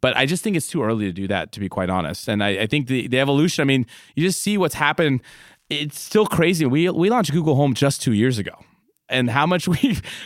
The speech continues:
we've improved the product and changed the product and added features and capabilities. It's like, wow. It's, uh, so I can only imagine two years from now what, what, where the technology evolution will be.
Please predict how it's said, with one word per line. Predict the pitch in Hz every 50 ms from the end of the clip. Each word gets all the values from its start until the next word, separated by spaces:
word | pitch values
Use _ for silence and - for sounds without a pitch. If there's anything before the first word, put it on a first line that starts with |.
| -
we've | - 160 170 160
improved | 160 156 143 - 175 196 214 185
the | 180 165
product | 151 165 170 170 170 160 156
and | 143
changed | - 165 170 175 156
the | 151
product | 175 170 165 165 143
and | 151 127
added | 135 151 160 147 139
features | 156 165 143 151 147
and | 143 127
capabilities. | 151 151 151 156 135 151 160 165 165 160 156 147 135
It's | 135 120
like, | - 135 127 123 - -
wow. | 143 135 139 135 135 117 107 107 85
It's, | 110 120 117 - -
uh, | 131 127
so | 123 - 135 127 120 113 - _ - - - -
I | - 135 139
can | 147 170
only | 175 190 196 180
imagine | 156 151 151 151 143 127 139 131
two | - -
years | 135 127 123 117
from | - 123 113
now | 113 117 117 113 110 107 104
what, | 104 104 98 - -
what, | 113 113 107 104 - -
where | - 123 113 120 117
the | 107 110
technology | 101 - 120 110 - 113 113 110 101 110
evolution | 107 104 104 104 101 - 104
will | 98 95
be. | 95 117 110 101 98 90